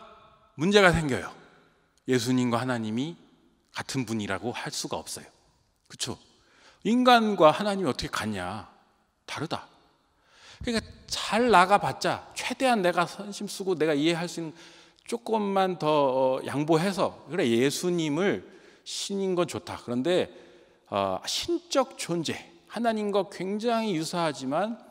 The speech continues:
하나님의 모든 권능을 갖고 있지만 하나님보다는 밑에 있는 존재로 보자.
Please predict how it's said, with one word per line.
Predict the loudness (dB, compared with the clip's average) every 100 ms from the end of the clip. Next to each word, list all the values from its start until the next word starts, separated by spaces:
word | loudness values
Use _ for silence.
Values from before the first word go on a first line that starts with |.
| -20 _
하나님의 | -4 -2 0 0
모든 | 2 0 0
권능을 | -2 -2 -4
갖고 | -4 -8
있지만 | -4 -2 -2
하나님보다는 | -4 -2 0 0 -2 -2 -2 0 0 -2 -6 -4
밑에 | -4 -4 -2 0
있는 | 0 0 -2
존재로 | -2 -2 -2 0 2 2
보자. | 2 -4 -4 -6 -8 -14